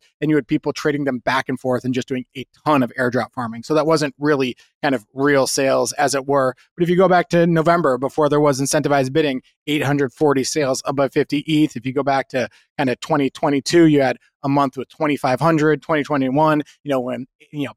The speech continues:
Punks completely popped off in August of twenty twenty-one, over three thousand.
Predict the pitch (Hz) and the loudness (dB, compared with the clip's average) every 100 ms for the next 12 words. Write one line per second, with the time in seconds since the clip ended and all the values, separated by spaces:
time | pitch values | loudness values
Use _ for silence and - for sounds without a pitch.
0 | _ 147 143 - 135 - 147 135 143 135 | _ -4 -4 -6 -8 -4 -2 -2 -2 -2
1 | 151 139 135 _ 123 - 139 123 131 147 | 2 2 0 _ -8 -2 0 -2 -4 -2
2 | 127 139 135 139 139 127 127 - - 139 | -2 0 0 0 -4 -8 -10 -6 -2 0
3 | - 151 151 135 147 | 2 2 2 2 -2